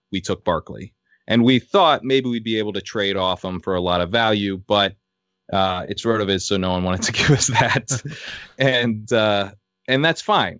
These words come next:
Speaker 1: I think it's fine to have Barkley, 'cause if, you know, your dynasty team is probably better with at least one uber elite running back,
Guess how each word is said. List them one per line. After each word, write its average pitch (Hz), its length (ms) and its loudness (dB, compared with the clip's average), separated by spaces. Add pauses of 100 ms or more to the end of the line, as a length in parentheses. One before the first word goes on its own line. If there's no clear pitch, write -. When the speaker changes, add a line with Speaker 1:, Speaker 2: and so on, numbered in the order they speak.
Speaker 1:
I 127 120 0
think 175 180 -2
it's 143 140 -4
fine 139 320 -2
to 127 80 -2
have 117 160 -4
Barkley, 101 360 -2
'cause 110 160 -6
if, 120 100 -4 (240)
you 117 140 -2
know, 95 200 0
your 113 180 0
dynasty 151 360 0
team 143 100 0
is 110 80 -4
probably 117 260 2
better 101 260 0
with 98 140 -2
at 92 80 -4
least 92 220 -6
one 95 420 0 (260)
uber 98 480 4
elite 95 300 2
running 120 280 4
back, 107 360 2